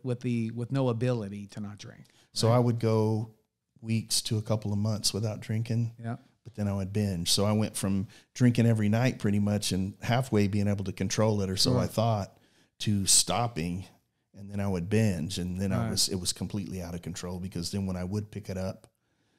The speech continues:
Speaker 2: it would go in, it would, you know, two, three days.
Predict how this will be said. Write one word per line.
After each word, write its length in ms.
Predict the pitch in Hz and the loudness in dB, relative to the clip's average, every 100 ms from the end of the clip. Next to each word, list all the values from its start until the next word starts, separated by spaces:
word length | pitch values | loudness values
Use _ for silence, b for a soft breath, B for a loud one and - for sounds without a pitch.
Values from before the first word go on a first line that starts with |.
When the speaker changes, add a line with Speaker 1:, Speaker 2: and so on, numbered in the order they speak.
| _ _ | _ _
Speaker 2:
it 160 | 95 101 | -12 -10
would 220 | 92 98 | -10 -8
go 240 | 98 95 | -6 -4
in, 160 | 92 90 | -4 -8
it 120 | - 92 | -12 -14
would, 260 | 95 101 - | -14 -16 -18
you 160 | 71 107 | -20 -20
know, 240 | 95 92 _ - | -20 -20 _ -6
two, 240 | 107 101 | -2 -2
three 200 | - 104 | -2 -2
days. 680 | 98 101 98 98 - - | -2 -2 -2 0 0 0